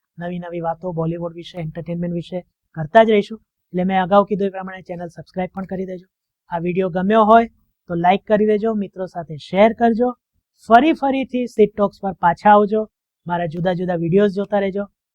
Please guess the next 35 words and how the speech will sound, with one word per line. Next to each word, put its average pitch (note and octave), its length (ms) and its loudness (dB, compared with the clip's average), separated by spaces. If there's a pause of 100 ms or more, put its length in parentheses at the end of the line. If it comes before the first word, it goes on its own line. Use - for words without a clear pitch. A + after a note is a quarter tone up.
(340)
આવતે B3 320 4
મહિને C4 280 -2
કંઈક C#4 360 -4
નવું A#3 260 0
કરવા A3 280 4
જઈ G3+ 200 -2
રહ્યા G3 220 0
છીએ G3+ 160 -10
તો G#3 120 -4
એ G3 60 0
શું C4+ 340 0
છે B3 200 0
એની G#3+ 160 -2
જાહેરાત F3 480 0
પણ A3+ 160 -10
બહુ G#3+ 260 -2 (300)
થોડા G#3+ 180 8
દિવસમાં G#3 400 0
અહીંયા G#3 240 -2
થવાની G3+ 300 0
છે. G#3 140 -10 (400)
તો F#3+ 60 -6
એ F#3 60 -2
જાહેરાત F3+ 500 4
માટે A3 220 -4
પણ G#3 140 -6
સિટ G3+ 280 -6
ટોક્સને F#3 320 -8
અત્યારે F#3+ 360 -4
જ F#3 40 -12 (240)
સબસ્ક્રાઇબ D#3+ 340 -14
કરી C3+ 220 -16
લો. B2+ 80 -20 (600)
મળીએ A#3 240 8
ફરીથી A#3+ 460 4